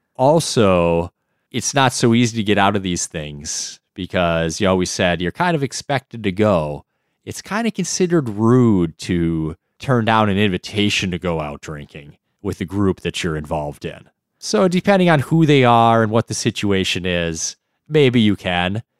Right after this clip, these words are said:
But if you're, like, new to a club and they invite you out drinking and you're like, "Nah, I don't wanna go,"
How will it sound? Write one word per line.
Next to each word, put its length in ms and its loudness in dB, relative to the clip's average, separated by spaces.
But 460 0
if 300 -4
you're, 300 4
like, 280 2
new 220 2
to 120 6
a 60 2
club 520 0
and 100 -2
they 140 0
invite 300 0
you 140 2
out 140 -2
drinking 600 0
and 100 0
you're 160 2
like, 260 -2
"Nah, 360 2
I 100 2
don't 160 2
wanna 220 -2
go," 520 2